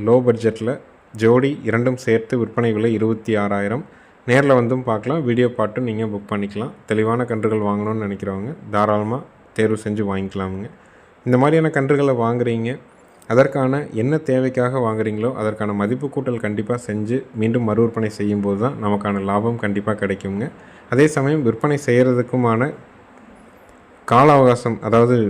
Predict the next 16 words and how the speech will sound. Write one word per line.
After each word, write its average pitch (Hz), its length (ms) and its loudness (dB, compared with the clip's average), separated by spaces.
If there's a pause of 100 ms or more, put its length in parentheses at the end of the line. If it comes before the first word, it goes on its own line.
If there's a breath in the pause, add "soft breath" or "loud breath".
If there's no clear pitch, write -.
(480 loud breath)
மாதங்கள் 139 520 6
பார்த்து 127 220 2
விற்பனை 117 320 -2
செய்யணுங்க. 101 400 -2 (140)
அந்தியூர் 131 360 4
குருநாத 120 360 2
சுவாமி 113 220 -2 (100)
தேர் 110 200 2
திருவிழாவுக்கு 107 540 -2 (180)
கொண்டு 110 200 0
வந்து 110 160 2
விற்பனை 104 340 -4
செய்யலாமுங்க. 98 460 -4 (140)
கண்ணபுரம் 120 460 2
தேர் 110 220 2
திருவிழாவுக்கு 107 420 -2